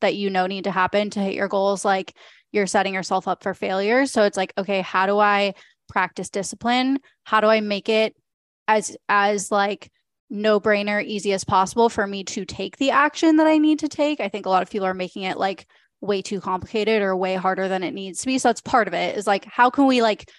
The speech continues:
grease the track a little and, like, make it easier for the actions to actually be done? But also we can, we just simply cannot wait for motivation to, like, hit us like a bolt of lightning. Like,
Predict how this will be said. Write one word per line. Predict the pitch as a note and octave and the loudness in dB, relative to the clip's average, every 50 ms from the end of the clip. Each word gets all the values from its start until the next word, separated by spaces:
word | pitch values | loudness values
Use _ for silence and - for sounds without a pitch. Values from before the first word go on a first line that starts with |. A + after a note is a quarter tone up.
| _ _ _ | _ _ _
grease | - A3+ A3+ A3+ G#3+ - - | -4 -2 -2 0 -2 -2 -4
the | - G3+ | -4 -4
track | - - A#3 G#3 G3 G3 - B3+ | -2 2 2 2 2 2 2 0
a | |
little | A#3 A3 A#3 A3+ A3+ A3+ A3+ | 0 2 2 4 4 4 4
and, | A3+ A3 | 2 0
like, | G#3 G3 - - G#3 | -2 -6 -6 -6 -4
make | G#3+ G#3 G#3 - | -4 -2 0 0
it | G#3+ - | 0 0
easier | - G#3 G#3 G3+ F#3 G#3+ G#3+ G#3+ G#3 | 0 -2 -4 -2 2 2 4 4 4
for | - A#3+ | 2 0
the | G#3+ G3 - | 0 2 2
actions | F#3 F#3+ F#3+ - - G#3+ G3+ G3 - | 0 0 -2 -4 -6 -8 -6 -6 -4
to | - - | -4 -2
actually | - F#3 - - G3 G#3 G3+ | -2 -4 -4 -2 -2 -2 -2
be | F#3+ G3 F#3+ F#3 - | -2 -6 -10 -6 -2
done? | - F#3 F3+ E3+ D#3 - A3+ C4 C#4+ D4 - - - - - - _ _ _ _ _ | 0 2 2 2 0 0 0 0 0 0 -2 -6 -14 -20 -20 -20 _ _ _ _ _
But | A#3 G3 | 2 4
also | - F#3+ - - - C4+ C4 C4 C#4 C4+ B3 - - _ | 4 2 2 4 4 6 6 6 6 4 4 2 -2 _
we | - G3 - A3+ G#3 | -16 -10 -8 -8 -8
can, | - - - A3 G#3+ G#3 - | -8 -8 -8 -8 -8 -8 -6
we | G#3 A3 | -6 -4
just | - A3+ G#3 - - | -2 -2 -4 -2 -4
simply | - A3+ G#3+ - A3 G#3+ | -4 -6 -2 0 -2 -2
cannot | G#3 - - - - G#3+ G#3 G3+ G3 G3 F#3 F3+ F3+ F3+ F3+ F3+ F3+ F3+ - _ _ _ _ _ _ _ _ _ _ _ | -2 -4 -10 -10 -6 -4 -4 -4 0 0 2 2 4 4 2 2 0 -2 -6 _ _ _ _ _ _ _ _ _ _ _
wait | G#3 F3+ E3+ F#3+ F#3 F#3 - | -12 -8 -6 -4 -4 -6 -6
for | - - G3+ | -6 -8 -6
motivation | F#3+ F#3 F3+ E3+ E3 E3+ E3 F3 - - G#3 G3+ G#3 G#3+ G#3 | -4 -4 -4 -2 -2 -2 -2 -2 -4 -4 -4 -4 -6 -8 -6
to, | - A3+ | -6 -2
like, | G3+ G3 F#3 F3+ F3 - - | 0 2 2 0 0 -4 -10
hit | - - - G3+ | -12 -8 -4 -4
us | F#3+ E3+ F3 - | -2 -4 -4 -4
like | G3+ F#3 - | -6 -6 -6
a | G3+ | -4
bolt | - F#3 E3+ - | -2 -2 -2 -2
of | F#3 - | -4 -4
lightning. | - - - - F#3+ G3 G3+ G3 | -4 -4 -4 -6 -8 -8 -8 -6
Like, | G3+ G3 F#3 F3+ - | -4 -4 -4 -4 -6